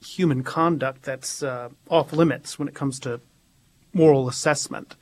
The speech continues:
Uh, you could, you could make the moral assessment that everything is permitted in war, but that's just to s-, make a moral assessment about warfare. It's not to say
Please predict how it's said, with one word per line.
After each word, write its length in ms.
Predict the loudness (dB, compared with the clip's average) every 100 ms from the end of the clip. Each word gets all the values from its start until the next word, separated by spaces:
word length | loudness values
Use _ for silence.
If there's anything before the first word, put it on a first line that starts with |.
| _ -20 -20 -20 _ -12
Uh, 300 | -10 -8 -12 _ _
you 160 | -2 0
could, 300 | 4 4 2 -12 _ _ _ _ _ 2
you 120 | 4
could 140 | 6
make 200 | 4 4
the 60 | 6
moral 280 | 6 6 4
assessment 480 | -2 -4 -2 -4
that 140 | -4 -2
everything 360 | -2 -2 -4
is 140 | -6 -10
permitted 480 | -8 2 4 6 2
in 180 | 0
war, 380 | -10 -12 -14 -16 -20 _ -20 _ _
but 240 | -6 -4
that's 240 | -4 -6 -2
just 260 | -2 -2
to 60 | -4
s-, 160 | -12 -14 _ -4
make 300 | -2 -2 -6
a 160 | -8
moral 340 | -6 -6 -4 -4
assessment 380 | 0 -2 -2
about 220 | -6 -6 2
warfare. 320 | 2 2 -2
It's 140 | -2
not 120 | -2
to 60 | -2
say 260 | -4 -4